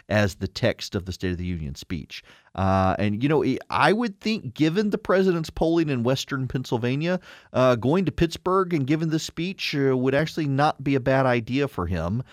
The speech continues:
uh, particularly in the run-up to twenty twenty, and, and treat it as a campaign event, but do it, uh,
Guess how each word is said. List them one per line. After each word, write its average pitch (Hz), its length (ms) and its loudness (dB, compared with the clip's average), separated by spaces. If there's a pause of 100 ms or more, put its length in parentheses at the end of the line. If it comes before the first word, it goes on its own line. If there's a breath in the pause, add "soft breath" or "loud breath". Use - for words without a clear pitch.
(220 soft breath)
uh, 107 100 -2
particularly 139 420 -4
in 110 60 -2
the 101 80 0
run-up 107 280 0
to - 80 -16
twenty 104 260 -2
twenty, 101 260 -2
and, 90 220 -4
and 95 140 -2
treat 127 200 -4
it 120 80 0
as 107 140 -2
a 98 100 -2
campaign 107 500 -4
event, 95 280 -2 (100)
but - 280 -4
do 107 200 0
it, 98 240 -4
uh, 92 380 2